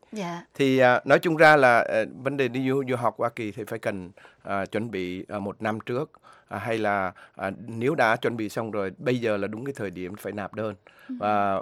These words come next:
Speaker 2: và, à, thường á, thì có hai cái, à, à, à, deadline ở cái ngày, cái ngày,
Speaker 1: Thời hạn
Speaker 2: à,
Speaker 1: chót.
Speaker 2: à, hạn chót.
Speaker 1: Vâng.
Speaker 2: Có nghĩa là, à, muốn,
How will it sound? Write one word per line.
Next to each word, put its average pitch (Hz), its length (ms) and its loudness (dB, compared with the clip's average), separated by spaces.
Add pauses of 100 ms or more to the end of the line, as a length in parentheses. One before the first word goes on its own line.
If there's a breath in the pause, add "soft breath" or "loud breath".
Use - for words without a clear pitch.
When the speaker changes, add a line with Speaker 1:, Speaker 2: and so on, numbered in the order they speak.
(120)
Speaker 2:
và, 98 520 -2
à, 92 220 -6 (200)
thường 123 240 2
á, 113 160 0
thì 113 160 -6
có 120 200 -4
hai 123 360 -2
cái, 135 240 -8
à, 127 120 -4 (440 loud breath)
à, 101 360 -2 (200)
à, 98 200 -6
deadline 123 440 -2
ở 104 80 -10
cái 120 160 -14
ngày, 98 320 -10
cái 120 100 -14
ngày, 120 180 -10
Speaker 1:
Thời 202 100 -4
hạn 190 140 -8
Speaker 2:
à, - 80 -10
Speaker 1:
chót. - 100 -2
Speaker 2:
à, - 180 -4
hạn 113 200 -2
chót. 127 240 4
Speaker 1:
Vâng. 202 180 -12 (160)
Speaker 2:
Có 123 120 -2
nghĩa 110 200 -2
là, 104 220 -2 (300 loud breath)
à, - 100 -8
muốn, 147 440 -2